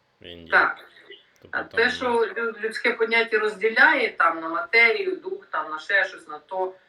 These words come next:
Speaker 2: е, це просто ро-, розділене таке бачення світу. І все, більше нічого. Дух,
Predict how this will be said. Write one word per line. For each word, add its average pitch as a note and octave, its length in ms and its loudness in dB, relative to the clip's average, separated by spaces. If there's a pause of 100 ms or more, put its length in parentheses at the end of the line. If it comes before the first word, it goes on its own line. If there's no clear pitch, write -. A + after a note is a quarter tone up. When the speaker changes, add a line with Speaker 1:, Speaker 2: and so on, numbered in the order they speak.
(400)
Speaker 2:
е, D#3 80 -2
це G#3+ 340 4
просто A3 400 0 (320)
ро-, F3+ 600 -4
розділене F#3+ 840 0
таке F3+ 340 -2
бачення E3 580 0
світу. - 520 -18 (560)
І F3+ 80 -12
все, F3 300 -4
більше C#3+ 360 -12
нічого. - 540 -12 (200)
Дух, A#3+ 680 -2